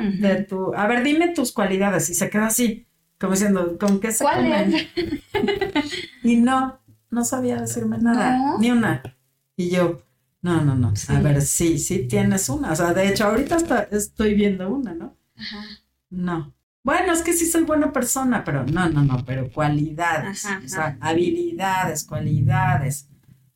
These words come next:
Speaker 2: desde saber cocinar, no sé, ser
Speaker 1: Ajá.
Speaker 2: amable, ser buena mamá, X, ¿no?
Speaker 1: Ajá. Y
Speaker 2: Hasta
Speaker 1: no.
Speaker 2: ser perfeccionista, o sea, puede ser un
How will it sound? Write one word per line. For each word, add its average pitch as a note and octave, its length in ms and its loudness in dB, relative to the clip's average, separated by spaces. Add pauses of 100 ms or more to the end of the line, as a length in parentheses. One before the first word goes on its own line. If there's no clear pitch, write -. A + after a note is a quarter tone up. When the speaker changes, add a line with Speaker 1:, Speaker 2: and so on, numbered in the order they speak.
Speaker 2:
desde G3 260 2
saber F#3+ 360 2
cocinar, F3+ 1040 -2 (420)
no F#3+ 140 0
sé, F#3+ 200 0
ser E3+ 200 0
Speaker 1:
Ajá. F#3 520 2
Speaker 2:
amable, D#3 440 2
ser F#3+ 200 0
buena E3 260 0
mamá, F#3 520 2
X, D3+ 340 0
¿no? D#3 340 0
Speaker 1:
Ajá. G#3+ 380 -4 (360)
Y A#3 140 -6
Speaker 2:
Hasta G3 360 0
Speaker 1:
no. F#3+ 80 0
Speaker 2:
ser G3 160 0
perfeccionista, F#3 1000 2
o D3+ 60 2
sea, F3 180 0
puede G3+ 200 2
ser G#3 180 2
un G3+ 340 4